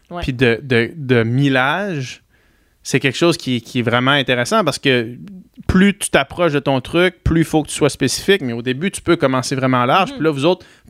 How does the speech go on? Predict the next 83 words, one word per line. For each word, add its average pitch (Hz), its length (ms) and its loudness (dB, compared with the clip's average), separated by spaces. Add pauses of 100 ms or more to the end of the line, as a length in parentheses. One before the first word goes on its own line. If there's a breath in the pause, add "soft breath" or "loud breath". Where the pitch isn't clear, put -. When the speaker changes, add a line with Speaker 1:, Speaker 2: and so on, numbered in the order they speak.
Speaker 2:
par 180 200 4
design, 151 800 -2 (500)
c'est 135 140 -4
ça 165 220 0
qui - 120 -8
se - 80 -8
passe, 185 280 0
dans 175 80 -2
le 170 80 -4
fond. 233 240 -8 (340 loud breath)
Speaker 1:
Ben, 185 160 0
tu - 80 -18
sais, 202 80 -2
on 175 140 0
suit 214 180 -8
les 202 100 2
saisons, 196 360 0
puis - 60 -8
c'est 175 100 -2
ça 190 100 0
que 190 60 -8
ça, 165 200 2
ça 175 140 -6
fait 180 120 -2
ça, 180 80 0
Speaker 2:
C'est 127 100 4
vrai, 120 140 2
Speaker 1:
finalement, - 260 -4
Speaker 2:
c'est 127 80 0
vraiment 127 320 2
Speaker 1:
puis, 127 80 -4
Speaker 2:
cool, 196 260 2
ça. 202 160 -4
Speaker 1:
tu 208 60 -4
sais, 233 80 -6
même 254 180 -4
ceux 294 140 -8
qui 302 80 -12
font 185 160 -6
pas 208 100 -6
de 202 60 -12
cross-country, 190 580 -6
des 180 100 -2
fois, 226 140 -4
il 208 60 0
y - 20 -2
en 190 60 -2
a 214 80 0
que, 175 220 2
tu - 40 -4
sais, 214 80 -6
les 190 80 0
coureurs 180 240 0
de 175 60 0
huit 170 80 -2
cents, 196 140 -2
quinze 165 200 -2
cents, 202 200 0
ils 208 100 2
vont 170 100 0
peut-être 175 220 -2
faire 185 100 2
un 180 100 -2
cross 196 220 -8
ou 190 60 -10
deux 190 80 2
dans 196 80 2
l'année, 185 460 0
mais 180 120 2
tu 165 80 -6
sais, 196 240 2
c'est 196 160 -4
tout, 254 200 2
là, 233 140 4
mais 180 120 2
ils 165 40 0
vont 165 140 0
quand - 140 2
Speaker 2:
Ouais. 147 60 2
Speaker 1:
même 233 100 -2
embarquer 180 420 -2
dans, 180 220 0
dans - 20 -8